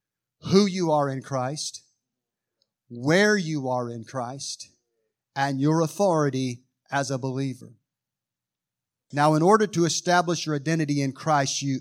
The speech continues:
you have to look at the three-part nature of man.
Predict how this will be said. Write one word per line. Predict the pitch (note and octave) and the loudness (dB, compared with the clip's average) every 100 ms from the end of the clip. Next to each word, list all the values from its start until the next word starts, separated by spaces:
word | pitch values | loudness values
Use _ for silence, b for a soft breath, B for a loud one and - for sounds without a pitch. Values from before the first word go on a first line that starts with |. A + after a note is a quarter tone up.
| - | -8
you | C3 B2+ | -8 -2
have | E3 F#3 | 0 0
to | F#3 | 0
look | E3 D#3+ D#3+ | -2 -2 -4
at | C#3+ | -8
the | C#3+ | -10
three-part | - D#3 E3+ - D3+ D3+ D3+ | -6 -4 -4 -4 0 0 0
nature | C3 C3+ C3+ C3+ | -6 -6 -6 -8
of | B2 A2+ | -8 -6
man. | B2 A#2 E2+ | -4 -4 -6